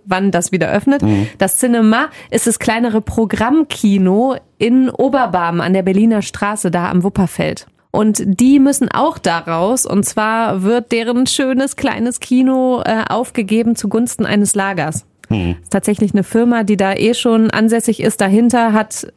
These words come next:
Speaker 1: das Kino mit aufgekauft oder eben dieses Grundstück und wird da ein Lager reinmachen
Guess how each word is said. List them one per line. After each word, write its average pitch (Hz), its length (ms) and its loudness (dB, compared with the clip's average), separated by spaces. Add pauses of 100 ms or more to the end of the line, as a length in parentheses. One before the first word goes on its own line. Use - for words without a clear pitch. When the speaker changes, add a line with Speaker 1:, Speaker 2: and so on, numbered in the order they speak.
(120)
Speaker 1:
das - 180 -2
Kino 240 320 4
mit 208 180 2
aufgekauft 220 560 -2
oder 185 140 0
eben 196 240 2
dieses 180 260 0
Grundstück 214 500 0 (300)
und 196 240 2
wird 180 200 0
da 196 340 2
ein 190 180 4
Lager 190 360 2
reinmachen 165 680 2